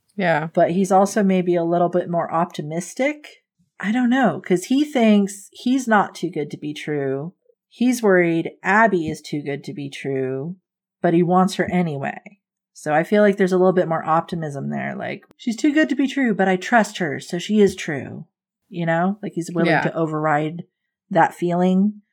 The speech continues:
Speaker 2: But Abby is like, "Nope, nope. If it's too good,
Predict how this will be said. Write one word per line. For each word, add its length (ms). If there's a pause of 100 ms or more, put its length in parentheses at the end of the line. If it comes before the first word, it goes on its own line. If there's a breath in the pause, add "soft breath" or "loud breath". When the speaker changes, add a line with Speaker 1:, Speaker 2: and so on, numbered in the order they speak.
(260 soft breath)
Speaker 2:
But 240
Abby 800
is 240
like, 380 (440)
"Nope, 400 (400)
nope. 480
If 160
it's 240
too 240
good, 380